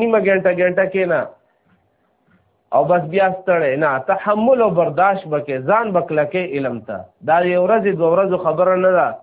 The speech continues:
لس کاله، اته کاله، دا طالبان او دا عالمان، دی کله په چټایانو ناسي، کله په جوماتونو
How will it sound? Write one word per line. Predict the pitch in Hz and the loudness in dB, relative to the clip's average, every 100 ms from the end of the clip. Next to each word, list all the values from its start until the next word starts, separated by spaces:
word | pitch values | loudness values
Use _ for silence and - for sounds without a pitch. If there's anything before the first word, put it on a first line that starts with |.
| _ _ - 165 | _ _ -6 -2
لس | 214 214 202 | -2 -2 -2
کاله، | 185 180 165 151 | 0 2 0 -2
اته | 156 202 | -2 -2
کاله، | 185 160 151 123 - _ _ _ | 0 0 0 -2 -6 _ _ _
دا | 123 165 185 - | -4 0 0 0
طالبان | 165 165 165 196 202 | 0 0 0 0 2
او | 180 | 0
دا | 151 165 147 | 0 0 2
عالمان، | 143 147 156 165 135 - _ _ _ | 0 0 0 -2 -2 -8 _ _ _
دی | 131 185 185 | -4 -2 2
کله | 214 214 | 2 2
په | 190 | 0
چټایانو | 180 170 165 190 214 196 170 | -2 0 0 0 0 0 0
ناسي، | 151 147 120 98 - _ _ - | -2 -4 -10 -12 -16 _ _ -2
کله | 220 190 | 0 2
په | 180 | -2
جوماتونو | 156 175 170 170 226 214 | -2 0 0 0 -2 -2